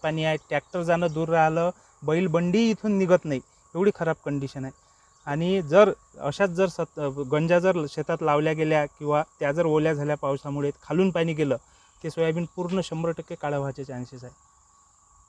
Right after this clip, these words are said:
मला एकच विनंती आहे की शासन जसं, जसं समृद्धी, समृद्धी हायवे बनवला नागपूर to मुंबई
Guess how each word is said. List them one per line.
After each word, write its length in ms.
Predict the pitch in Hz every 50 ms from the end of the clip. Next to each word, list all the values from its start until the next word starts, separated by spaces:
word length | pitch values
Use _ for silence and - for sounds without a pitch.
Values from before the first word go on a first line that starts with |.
| _ _ _ _ _ _ - -
मला 340 | 170 170 175 175 180 185 190 - _ _ _ - 170
एकच 300 | 151 147 - - 170 -
विनंती 400 | 175 170 170 175 170 165 - 170
आहे 160 | 165 151 131 120
की 500 | - _ _ - 143 147 156 165 170 175
शासन 580 | 165 - 147 135 139 - - 156 160 170 175 170
जसं, 440 | 147 131 139 139 - - 202 190 135 - _ _ _ _ _ _ _ _ _ _ _ - - 143 135
जसं 220 | 139 147 131 170
समृद्धी, 680 | 156 - 160 156 160 165 170 156 147 143 170 165 160 151 - _ _ _ _ _ -
समृद्धी 340 | - 147 151 156 160 151 160
हायवे 240 | 160 151 156 156 160
बनवला 400 | 151 151 156 160 151 151 147 147
नागपूर 380 | 151 147 139 135 _ - 151 143
to 160 | 143 139 147
मुंबई 500 | 147 147 147 147 151 147 151 147 143